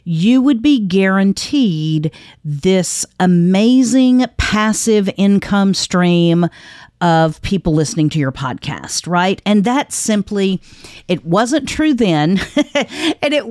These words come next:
it's not true now. And the funny thing is, there's so many people that really, uh, really strive to get into the new and noteworthy rankings.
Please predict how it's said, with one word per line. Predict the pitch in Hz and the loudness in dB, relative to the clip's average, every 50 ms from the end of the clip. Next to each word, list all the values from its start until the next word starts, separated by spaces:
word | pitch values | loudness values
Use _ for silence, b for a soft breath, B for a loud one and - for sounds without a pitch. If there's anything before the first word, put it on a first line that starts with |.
| 202 - - | -10 -6 -4
it's | 262 247 240 - | -2 -2 -4 -4
not | - 175 - - - | -6 -6 -6 -6 -6
true | - - 339 294 277 | -6 -4 -2 0 0
now. | 247 262 247 247 254 214 165 151 160 127 | 0 0 0 0 0 0 0 0 -2 0
And | - 202 214 214 208 151 | 0 0 0 0 -2 -2
the | 156 208 220 | -2 -2 -2
funny | - - 285 294 320 302 | -2 -2 -2 0 0 0
thing | 269 254 233 220 | 0 -2 -2 -2
is, | 214 196 | -2 -4
there's | - 196 190 - - | -4 -6 -6 -6 -4
so | - 220 233 | -2 0 0
many | 240 240 240 240 | 2 2 0 0
people | 233 - 202 220 202 - 208 202 | -2 -4 -4 -6 -4 -4 -6 -4
that | 190 196 156 - | -4 -4 -4 -6
really, | 165 180 180 214 247 277 269 262 240 220 214 202 - B B B B B B B B | -8 -6 -2 -2 -2 0 0 0 0 0 -2 -2 -4 B B B B B B B B
uh, | 185 185 170 165 143 98 95 | -2 0 0 0 -2 -4 -6
really | 175 175 208 240 269 269 262 | -6 -4 -2 -2 0 0 -2
strive | 233 - - - - _ _ - 190 180 180 190 214 220 202 170 151 151 147 - - | -2 -4 -4 -6 -8 _ _ -4 -2 -2 0 0 0 0 0 0 0 0 -2 -2 -4
to | - 185 | -4 -4
get | 156 - - 190 175 - - - | -4 -2 -2 -2 -2 -4 -6 -6
into | 180 185 190 175 175 | -4 -2 -2 -2 0
the | 185 175 | 0 0
new | 170 170 165 160 | 0 2 2 2
and | 156 | 2
noteworthy | 156 156 - - 147 160 147 151 143 | 0 0 -2 -4 -6 -4 -4 -4 -2
rankings. | 143 214 262 330 349 311 - 233 226 233 233 214 | -2 -2 -2 -2 -2 -2 -2 0 0 0 0 -2